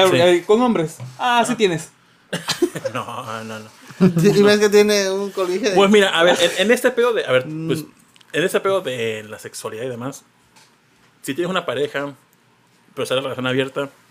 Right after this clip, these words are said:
Speaker 1: pues confías que ocupe condón, ¿no?
Speaker 2: Ajá.
Speaker 1: Y con tu pareja de, de, de, pues, de momento, confiarías en que lo puedes hacer sin protección, porque,
Speaker 2: Ajá.
Speaker 1: pues,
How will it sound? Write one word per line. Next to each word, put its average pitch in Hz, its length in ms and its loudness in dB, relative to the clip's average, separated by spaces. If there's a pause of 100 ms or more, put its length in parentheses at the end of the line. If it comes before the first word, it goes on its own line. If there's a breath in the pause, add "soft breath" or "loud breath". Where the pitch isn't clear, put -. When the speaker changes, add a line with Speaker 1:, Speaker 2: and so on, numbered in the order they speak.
(440 soft breath)
Speaker 1:
pues 131 120 -2
confías 151 460 0
que - 80 -6
ocupe 127 260 -6
condón, 131 400 -4 (160)
¿no? 123 220 -16 (320)
Speaker 2:
Ajá. 135 360 -14
Speaker 1:
Y 135 120 -6
con 127 220 -8
tu 120 100 -12
pareja 131 280 -4
de, 131 120 -8 (100)
de, 117 500 -14
de, 120 400 -18
pues, 117 120 -20
de 123 60 -16
momento, 135 420 -6 (800 soft breath)
confiarías 135 380 -2
en 156 80 -8
que 135 80 -8
lo 113 180 -10
puedes 123 180 -10
hacer 117 280 -12
sin 117 180 -14
protección, 127 380 -14
porque, 147 160 -10
Speaker 2:
Ajá. 143 100 -10
Speaker 1:
pues, - 200 -20